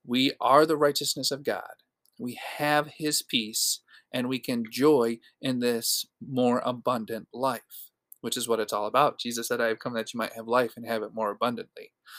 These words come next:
We're not talking about, "How do I get to heaven someday?" We're talking about, "How do I experience heaven today?" And we experience heaven today through these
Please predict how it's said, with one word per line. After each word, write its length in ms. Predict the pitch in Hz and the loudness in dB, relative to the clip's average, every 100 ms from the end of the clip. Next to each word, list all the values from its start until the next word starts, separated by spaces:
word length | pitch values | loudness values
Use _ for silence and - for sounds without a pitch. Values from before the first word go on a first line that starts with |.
| - - | -16 -2
We're 80 | 143 | 2
not 160 | 151 | 4
talking 360 | 151 147 147 135 | 4 4 2 -2
about, 280 | 120 113 - - _ | 2 2 0 -14 _
"How 140 | 139 | 4
do 80 | 131 | 4
I 80 | 123 | 4
get 180 | 123 120 | -2 -8
to 60 | |
heaven 340 | 117 131 131 110 | -2 0 0 0
someday?" 480 | - 107 101 - - - | -2 -4 -8 -16 -16 -8
We're 120 | 127 | 2
talking 320 | 135 123 131 | 4 2 -4
about, 220 | 120 113 - - | -4 -4 -4 -4
"How 140 | 139 | 0
do 120 | 139 | 2
I 80 | 127 | 0
experience 920 | 117 - - - 147 160 131 107 - | -2 -4 -6 -4 -4 -2 -2 -2 -2
heaven 340 | 113 110 107 - _ | -2 -4 -8 -14 _
today?" 520 | - 120 117 135 - _ _ _ _ _ _ _ _ _ _ - | 0 0 2 2 0 _ _ _ _ _ _ _ _ _ _ -6
And 140 | 139 | -2
we 100 | 127 | -2
experience 460 | 123 - 139 131 120 | -2 -2 -2 -4 -2
heaven 240 | 135 120 | -2 -2
today 400 | 120 139 156 131 - - - _ _ _ _ _ _ - | -2 0 2 0 -6 -18 -20 _ _ _ _ _ _ -10
through 260 | - 131 127 | 0 0 2
these 340 | 131 127 - | 0 0 0